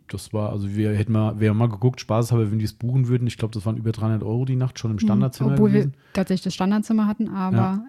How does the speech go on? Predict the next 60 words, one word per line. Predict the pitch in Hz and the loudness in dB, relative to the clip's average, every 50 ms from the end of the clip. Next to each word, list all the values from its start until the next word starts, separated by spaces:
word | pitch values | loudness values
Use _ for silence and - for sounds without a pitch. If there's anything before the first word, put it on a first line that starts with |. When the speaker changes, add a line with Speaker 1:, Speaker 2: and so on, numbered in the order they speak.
| _ - | _ -6
Speaker 2:
ja. | 202 180 156 - _ - | -6 -6 -6 -6 _ -10
Speaker 1:
Aber | - 101 | -8 -8
Standard | - - 95 101 101 98 | -4 -2 0 2 2 0
war | 95 | 0
trotzdem | - 107 113 - 139 123 | 0 -2 0 2 2 4
toll, | 120 135 151 | 6 6 6
Speaker 2:
War | 151 147 | 8 8
gut, | 131 107 113 | 6 6 6
Speaker 1:
fünf | 131 127 | 6 4
Speaker 2:
ja. | - 180 | 6 6
Speaker 1:
Sterne, | 123 139 151 156 143 | 6 6 6 4 0
also | 127 120 110 110 | 0 2 2 0
das | 104 - 110 - - | 2 2 0 2 2
war | 123 117 | 2 2
echt | 131 131 - | 2 0 -2
krass. | - 127 143 - - 156 - - - | 0 -2 -2 -2 -2 -14 -18 -12 -2
Speaker 2:
Und | 131 123 - 120 | 2 4 4 4
Speaker 1:
Ähm, | 120 | 4
Speaker 2:
ein | 185 202 226 240 | 4 6 6 6
Frühstück | - - 247 - - - - | 6 4 -2 -2 -2 -6 -12
gab's | - - 156 - | -12 -12 -12 -12
dazu. | - - - - - - - 156 - - - - - | -14 -14 -16 -14 -14 -12 -12 -12 -14 -18 -20 -18 -14
Ich | - - - | -12 -10 -8
hab | 262 269 | -2 0
nix | 247 214 - - | 0 -2 -2 -6
gekriegt. | - 180 - - 143 - | -14 -12 -12 -12 -4 -4
Speaker 1:
Ja, | 151 - - - | -4 -4 -4 2
das | - 196 240 | 2 4 4
war | 262 277 285 311 | 6 6 4 4
auch | 349 - | 4 4
geil. | 156 135 113 101 - - - - - 294 311 | 4 4 4 2 -2 -10 -16 -10 -2 0 2
Das | 156 160 175 | 4 4 4
war | 190 - | 4 4
auch | 160 160 | 4 6
richtig | 311 - - 180 185 - | 4 4 6 4 4 4
Speaker 2:
<laughs> | |
Speaker 1:
lustig. | 147 135 123 127 110 - | 4 2 2 0 0 2
Das | 147 131 | 2 2
denkst | - 139 147 151 - | 4 4 2 2 2
du | 147 | 0
auch | 143 147 | 0 2
so, | 143 143 135 - | 2 2 0 0
hm, | 165 151 156 165 | 2 0 0 0
okay, | - 139 127 - 147 | 0 -4 0 0 0
erst, | 139 147 170 - - - 123 110 | 2 2 0 0 0 -6 -4 -4
das | 110 104 131 | -2 2 4
war | 143 | 4
ja | 151 143 | 4 6
auch | 156 165 | 6 6
wieder | 175 170 139 | 8 6 6
so, | 117 123 123 | 6 4 2
um | 120 120 | 2 0
das | 107 95 | 0 2
nochmal | 123 123 117 104 | 4 4 4 4
zum | - 110 | 4 2
Anfang | 113 147 170 - 190 139 | 2 2 2 2 0 0
zurückzubringen, | - - 117 107 - - 113 - - 117 120 120 - - - _ _ - - | 2 0 -2 0 0 -2 -2 0 2 2 2 2 0 -8 -20 _ _ -6 0
ähm, | 120 110 113 123 | 2 2 2 2
ja, | 139 123 120 147 156 151 | 2 2 4 4 4 4
äh, | 147 143 139 139 | 2 2 2 2